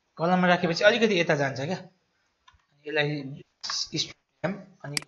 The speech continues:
यो समरीको तल एउटा, अ, रेज बटन हालिदिउँ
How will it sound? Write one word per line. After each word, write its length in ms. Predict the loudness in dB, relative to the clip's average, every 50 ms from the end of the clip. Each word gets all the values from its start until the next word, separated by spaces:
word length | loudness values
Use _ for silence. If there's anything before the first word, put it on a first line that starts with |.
| _ -10
यो 100 | -8 -4
समरीको 500 | 2 2 4 6 6 4 4 4 2 0
तल 240 | 2 2 4 4
एउटा, 340 | 6 6 4 4 4 4 2 2 2 -4 -14 -20 -20 _ _ _ _ _ _ _ _ _ -16
अ, 140 | -12 -10 -4
रेज 280 | 0 0 0 0 0 -2
बटन 280 | -2 -2 -2 -4 -4
हालिदिउँ 260 | -4 -4 -4 -4 -6